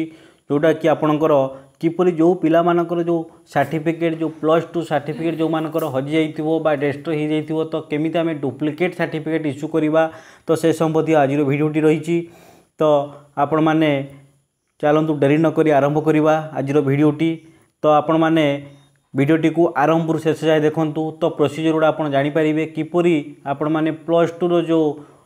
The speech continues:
ସାର୍ଟିଫିକେଟ୍, କିପରି ଆପଣ ଡୁପ୍ଲିକେଟ୍ ସାର୍ଟିଫିକେଟ୍ଟିକୁ କାଉନସିଲ୍ ତରଫରୁ ପାଇପାରିବେ। ତ ସେ ବିଷୟରେ ଆପଣଙ୍କୁ ଡିଟେଲ୍ସ ପ୍ରୋସିଜର ମୁଁ ଆପଣଙ୍କୁ କହିବାକୁ ଯାଉଛି। ଚାଲନ୍ତୁ ଆରମ୍ଭ କରିବା।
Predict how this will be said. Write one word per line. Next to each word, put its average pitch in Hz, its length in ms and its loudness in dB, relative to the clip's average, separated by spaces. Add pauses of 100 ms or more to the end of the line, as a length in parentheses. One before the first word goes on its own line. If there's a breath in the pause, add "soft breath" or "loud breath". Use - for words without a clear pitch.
(140)
ସାର୍ଟିଫିକେଟ୍, 156 1000 -2
କିପରି 165 300 0
ଆପଣ 160 400 0
ଡୁପ୍ଲିକେଟ୍ 147 480 -2
ସାର୍ଟିଫିକେଟ୍ଟିକୁ 156 840 -2 (540)
କାଉନସିଲ୍ 151 420 0
ତରଫରୁ 165 400 2
ପାଇପାରିବେ। 156 640 2
ତ 160 120 -6
ସେ 151 240 2
ବିଷୟରେ 156 280 0
ଆପଣଙ୍କୁ 151 280 0
ଡିଟେଲ୍ସ 147 380 -2
ପ୍ରୋସିଜର 156 460 -2
ମୁଁ 151 120 0
ଆପଣଙ୍କୁ 147 340 -2
କହିବାକୁ 143 380 2
ଯାଉଛି। 147 480 0 (1080 loud breath)
ଚାଲନ୍ତୁ 151 300 2
ଆରମ୍ଭ 139 240 2
କରିବା। 151 420 2